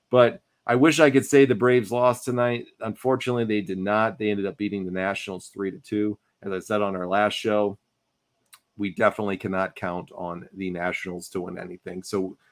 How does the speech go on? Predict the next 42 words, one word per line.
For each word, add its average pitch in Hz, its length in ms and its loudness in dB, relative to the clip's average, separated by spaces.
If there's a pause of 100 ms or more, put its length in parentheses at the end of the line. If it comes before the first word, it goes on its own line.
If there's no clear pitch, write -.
(120)
these 117 200 2
are 107 120 4
must-win 110 720 0
games 101 360 -4
for 98 220 -6
us, 95 200 -6
especially 98 680 -4 (280)
when 101 160 -4
Atlanta's 95 440 -6
playing 92 360 -6
a 87 40 -8
weak 95 300 -6
team 92 480 -6
like 90 300 -4
the 92 80 -8
Nationals. 87 720 -8 (360)
And 90 420 -4 (180)
we 107 200 -2
delivered 95 480 -4
tonight. 87 520 -8
Almost 156 320 6
didn't 156 180 4
happen, 143 580 2 (160)
but 104 100 -4
we 117 260 0
ended 110 200 0
up 110 180 -2
delivering, 98 520 -2
doing 101 240 -2
the 92 80 -4
right 95 300 -4
things 101 240 -4
that 95 100 -4
we 95 140 -6
needed 95 260 -6
to 90 80 -14
do 95 220 -2
to 92 60 -4
get 90 200 -10
that 87 220 -10
big 90 200 -8
victory. 92 520 -6